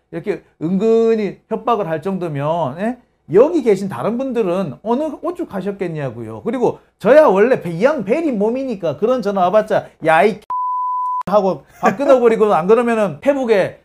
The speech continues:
"야, 이왕 하려면은 제대로 나 겁 좀 먹게 제대로 해봐." 막 이런 식으로 제가 썼잖아요. 그렇게 하지. 평생 이런 거 안 당해보신 분들은 얼마나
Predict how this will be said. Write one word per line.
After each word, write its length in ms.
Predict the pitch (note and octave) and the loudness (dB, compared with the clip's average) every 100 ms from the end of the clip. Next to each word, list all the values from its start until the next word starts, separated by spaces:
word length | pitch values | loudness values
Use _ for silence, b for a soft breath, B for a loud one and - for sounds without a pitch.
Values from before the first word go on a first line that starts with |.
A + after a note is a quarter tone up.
| _ | _
"야, 180 | G3+ G#3+ | 4 6
이왕 300 | F#3 B3+ C4+ | 6 4 4
하려면은 420 | C4 B3+ C4 A#3 | 2 2 0 -2
제대로 320 | G3+ G#3+ G3+ | 0 2 2
나 140 | G3 - | 0 0
겁 180 | A3+ | -2
좀 160 | - C#4 | 0 0
먹게 280 | B3 A3 F#3+ | 0 0 -2
제대로 260 | F#3 B3+ | 0 2
해봐." 240 | G#3+ G3+ C#3+ | 4 4 2
막 100 | F#3+ | 0
이런 200 | G#3+ B3+ | -4 -4
식으로 200 | A3+ G3+ | -4 -4
제가 160 | E3+ D#3+ | -4 -8
썼잖아요. 600 | F3+ F#3+ D#3+ D3 C3 F#2+ | -10 -12 -8 -8 -8 -2
그렇게 280 | G#3+ C4 A3+ | 0 0 -2
하지. 440 | G3 G#3 F3 G2+ - | -6 -6 -6 -10 -10
평생 400 | B3+ C#4+ F4+ A#3 | -10 -8 -8 -8
이런 160 | C4 | -8
거 60 | A3 | -8
안 260 | A2+ B2+ | -10 -12
당해보신 500 | D#3+ G3 A3+ G#3+ F#3 D#3+ | -10 -8 -8 -8 -10 -10
분들은 280 | D3 C3 G#2 | -10 -10 -14
얼마나 760 | F2 A#2+ G#3 B3+ G#3+ D#3+ B2+ | -14 -10 -8 -6 -4 -6 -8